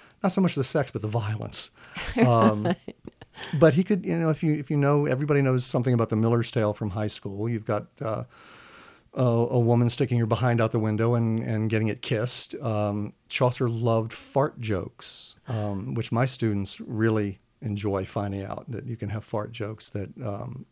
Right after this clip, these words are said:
Speaker 1: that can make great literature.
Speaker 2: Why have countless generations of students been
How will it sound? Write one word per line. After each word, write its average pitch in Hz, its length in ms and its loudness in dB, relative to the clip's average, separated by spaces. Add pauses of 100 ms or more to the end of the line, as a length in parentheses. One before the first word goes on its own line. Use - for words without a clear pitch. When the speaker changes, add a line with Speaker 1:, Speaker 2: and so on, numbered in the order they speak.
Speaker 1:
that 110 140 -6
can 101 460 -6
make 113 260 -2
great 113 240 -4
literature. 113 500 -8 (500)
Speaker 2:
Why 240 200 2
have 311 180 -2
countless 220 500 -2
generations 175 760 0
of 151 120 -2
students 151 500 -2
been 160 360 0